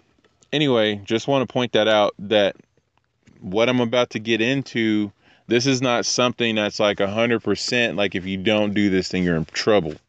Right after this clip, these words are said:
But you should be aware that it's almost universal. Just like, again, when you get into observance, don't just think, "Oh, it's all monolithic, like,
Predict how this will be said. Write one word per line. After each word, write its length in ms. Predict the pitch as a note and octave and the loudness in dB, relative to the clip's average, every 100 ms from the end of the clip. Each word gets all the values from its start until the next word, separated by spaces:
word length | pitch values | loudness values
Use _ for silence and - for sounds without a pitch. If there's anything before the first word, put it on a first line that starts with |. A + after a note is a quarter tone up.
| _ _ - - - - | _ _ -20 -20 -20 -18
But 360 | F2 A#2 A#2+ - | -6 2 2 2
you 100 | G2 | -2
should 200 | - A2 | -2 -2
be 120 | A#2+ | 0
aware 400 | A#2 A2+ C3 B2+ | 2 2 4 4
that 180 | A2 F#2+ | 2 0
it's 260 | G#2+ G2 - - | -2 -2 -4 -4
almost 840 | G#2 A2+ G#2+ G#2 A2 A#2+ A2+ - | 0 2 2 2 2 4 2 0
universal. 680 | G2 F2+ D#2+ C2+ - - - - _ _ _ _ _ _ - - _ G2 | -2 0 0 -2 -2 -10 -18 -20 _ _ _ _ _ _ -20 -20 _ -6
Just 300 | F#2 G#2+ - | 2 4 4
like, 380 | A2 G#2+ - _ _ | 2 2 0 _ _
again, 580 | G2+ F2+ A2 G#2 F2 E2+ F2+ _ | -6 -4 -2 0 0 -4 -14 _
when 260 | F#2+ G#2 | -6 -2
you 80 | G#2 | -2
get 180 | G2 A2 | 0 0
into 260 | A2+ - A2 | 0 0 0
observance, 640 | F#2+ A2 A#2 A#2+ - - | 2 2 2 0 -6 -12
don't 360 | G#2 G#2 A2 A2+ | -2 0 2 2
just 240 | A2+ - | -2 0
think, 260 | C3+ B2+ C3+ | -2 0 4
"Oh, 280 | D#3 D#3 | 6 8
it's 180 | C#3+ A#2+ | 6 4
all 320 | C#3 D3 D#3 | 4 8 8
monolithic, 800 | C#3+ D3+ E3 D3+ E3 D#3 A2+ F2+ - | 6 2 2 4 4 4 2 -2 0
like, 240 | G2 - | 0 0